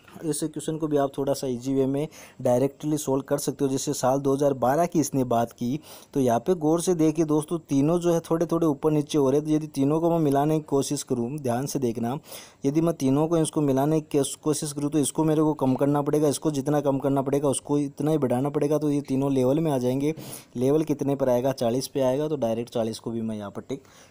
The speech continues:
कर सकता था। ऑप्शन नंबर डी को मैं यहाँ पर डायरेक्ट टिक कर सकता था। तो इस प्रकार से दोस्तों आपको क्वेश्चंस को सॉल्व करने की कोशिश करनी है ताकि आपके, आपको आसानी से समझ में आ सके कि क्वेश्चन को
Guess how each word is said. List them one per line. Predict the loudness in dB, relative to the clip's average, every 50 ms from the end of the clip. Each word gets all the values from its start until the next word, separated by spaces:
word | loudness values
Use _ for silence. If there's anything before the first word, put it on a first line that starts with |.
| _ -10
कर | -8 -8
सकता | -6 -8 -6 -2 -2 0
था। | 0 0 -2 0 -2
ऑप्शन | -2 -2 -2 -4 -4
नंबर | -2 -2 -2 -2
डी | -4 -2 -4 -6
को | -4 -4 -4
मैं | -4 -4 -4
यहाँ | -4 -6 -6 -6
पर | -8 -8
डायरेक्ट | -6 -6 -6 -6 -8 -8 -6
टिक | -6 -6 -6 -8 -14 -20 _ _ -4
कर | -4 -4 -4
सकता | -2 -6 -8 -10 -10 -14 -16
था। | -16 -20 -20 _ _ _ _ _ _ _ _ _ _ _ _ _ _ _ _ _ _ _ _ _ -20 -20 -20 -20 -20 -20 -20 -20 -16 -6
तो | -4 -4
इस | -4 -4 -4
प्रकार | -4 -4 0 2 2 2
से | 2 0 0
दोस्तों | 0 0 0 0 2 2
आपको | 2 0 -2 -6
क्वेश्चंस | -4 -6 -6 -6 -4 -8 -8 -6
को | -4 -6 -6
सॉल्व | -4 -2 0 0 0
करने | 0 0 0 2 0 0
की | 0 -2 -2
कोशिश | -2 -2 -2 -2 -6 -8 -4
करनी | -2 -2 0 0
है | -2 -2
ताकि | -2 -2 -2 -2 -2 -2
आपके, | -2 -2 -2 -4 _ -6 -6 -6
आपको | -4 -2 -2 -2 -2 -2 -2 0 2
आसानी | 2 2 2 0 0 0 0 -2
से | -4 -4
समझ | -4 -4 -4 -4 -4 -4
में | -4
आ | -2 -2
सके | -4 -4 -6 -8 -6 -8 -8
कि | -8 -10 -18 -20 -20 _ _ -16 -14
क्वेश्चन | -8 -8 -8 -6 -4 -6 -6
को | -6 -6 -8